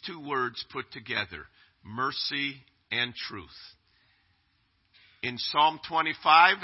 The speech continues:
and verse ten, it says, "All the paths of the Lord are mercy and truth unto such as keep his covenant and his testimony."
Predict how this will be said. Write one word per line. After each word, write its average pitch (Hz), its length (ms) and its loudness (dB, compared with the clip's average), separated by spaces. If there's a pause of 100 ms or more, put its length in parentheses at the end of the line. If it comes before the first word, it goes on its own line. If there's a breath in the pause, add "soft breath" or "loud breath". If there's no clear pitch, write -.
and 143 180 0
verse 143 340 -4
ten, 170 280 2
it 151 140 -6
says, 135 360 -2
"All 165 320 4
the 165 180 -12
paths 165 540 2
of 135 120 -4 (100)
the 120 80 -8
Lord 151 520 -4 (140)
are 117 320 2 (320 soft breath)
mercy 175 800 -4 (340 soft breath)
and 127 280 0
truth 180 400 -4 (120)
unto 123 260 -4
such - 440 -6
as 117 120 -8
keep 147 300 -8
his 127 200 -10
covenant 151 500 -4 (460 soft breath)
and 131 120 2
his 127 240 -4
testimony." 110 720 -4